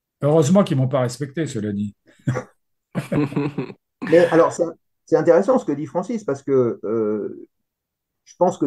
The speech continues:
Speaker 2: tu fais partie des, des réalisateurs qui sont passés à la réalisation parce que ils en avaient marre d'être maltraités comme scénaristes. Et Wilder, c'est le, le plus grand exemple, avec quelques autres comme Woody Allen,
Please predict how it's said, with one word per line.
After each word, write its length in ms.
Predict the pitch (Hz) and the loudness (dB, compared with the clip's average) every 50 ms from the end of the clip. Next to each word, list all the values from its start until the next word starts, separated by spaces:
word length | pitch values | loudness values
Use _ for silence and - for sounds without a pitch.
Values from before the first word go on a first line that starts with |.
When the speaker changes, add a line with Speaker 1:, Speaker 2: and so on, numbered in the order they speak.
| 123 - _ _ _ _ _ _ | -4 -6 _ _ _ _ _ _
Speaker 2:
tu 100 | - 127 | -10 -4
fais 120 | 147 170 170 | -2 0 0
partie 380 | 170 160 - - - 180 175 | 0 -2 -2 -4 -10 -10 -6
des, 320 | 131 131 123 123 117 110 107 | -4 -2 -2 0 0 -2 -2
des 180 | 110 107 107 | -4 -4 -4
réalisateurs 640 | 110 131 143 151 147 127 151 143 - 165 165 - - | -4 -2 -4 -4 -4 -4 -6 -4 -2 -4 -4 -4 -6
qui 80 | _ _ | _ _
sont 120 | 127 113 | -12 -12
passés 380 | - - 151 151 - - 180 165 | -8 -8 -8 -8 -4 -2 0 0
à 60 | 147 | 0
la 100 | 131 123 | 0 -2
réalisation 800 | 123 135 123 131 131 120 123 131 131 127 _ - 156 151 143 | -2 -2 -4 -4 -4 -4 -4 -4 -4 -6 _ -10 -10 -8 -6
parce 200 | 117 113 104 - | -6 -6 -8 -8
que 320 | _ - 131 131 123 107 - _ _ _ _ _ _ _ _ _ _ _ _ _ _ _ | _ -4 -2 -2 -2 -4 -6 _ _ _ _ _ _ _ _ _ _ _ _ _ _ _
ils 100 | 110 101 | -6 -2
en 80 | 123 127 | 0 2
avaient 200 | 131 127 131 127 | 4 6 6 4
marre 220 | 131 143 151 156 | 4 2 0 0
d'être 180 | 120 120 117 - | -2 -2 -4 -4
maltraités 520 | 127 123 123 117 - 135 120 - 135 135 | -4 -6 -6 -6 -8 -10 -8 -6 -6 -6
comme 140 | - 110 107 107 | -4 -6 -8 -8
scénaristes. 520 | - 113 110 113 123 196 233 226 - _ - | -8 -8 -8 -6 -6 -6 -8 -8 -10 _ -6
Et 80 | 123 | -4
Wilder, 680 | 117 113 127 143 139 139 131 131 180 220 240 233 220 123 110 - | -2 0 2 2 2 2 2 2 2 4 4 2 2 -2 -4 -4
c'est 140 | - 127 113 | -2 -2 0
le, 220 | 113 113 107 - _ _ - | 0 0 -2 -4 _ _ -4
le 220 | 127 117 117 - | -2 -2 -2 -4
plus 220 | - - - 190 | -4 -2 -2 0
grand 320 | 156 160 151 170 170 - - | 2 4 4 4 4 4 2
exemple, 640 | 131 123 120 113 139 175 202 226 220 208 - 131 | 0 0 0 0 2 2 2 2 0 0 -2 -2
avec 260 | 113 107 113 107 - _ _ _ _ _ _ _ | -2 0 -2 -4 -6 _ _ _ _ _ _ _
quelques 360 | - 123 107 - 131 131 127 | -4 -2 0 0 0 2 2
autres 180 | 175 175 175 - | 2 2 2 2
comme 160 | 131 117 117 | 0 0 0
Woody 240 | 117 127 113 120 120 | 0 0 0 0 0
Allen, 400 | 123 139 180 214 214 175 127 | 0 0 0 0 -2 -2 -6